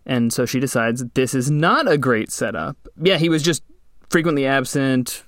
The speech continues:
abusive when he was home, and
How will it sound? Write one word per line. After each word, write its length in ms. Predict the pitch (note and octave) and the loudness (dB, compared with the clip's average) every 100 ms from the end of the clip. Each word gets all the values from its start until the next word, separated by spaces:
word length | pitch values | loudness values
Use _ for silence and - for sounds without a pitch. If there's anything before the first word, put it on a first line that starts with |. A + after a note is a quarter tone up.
| - | -6
abusive 420 | C3 B2 C3+ D3+ B2+ | -4 0 0 0 0
when 100 | B2+ | 0
he 80 | B2+ | 0
was 140 | B2 | -2
home, 480 | C3 A#2+ A#2+ A#2 A#2+ - - - _ - | -2 0 2 0 -2 -6 -20 -20 _ -2
and 720 | A#2+ A#2 A2+ A#2 A2+ A2+ - | 0 2 2 2 0 -2 -6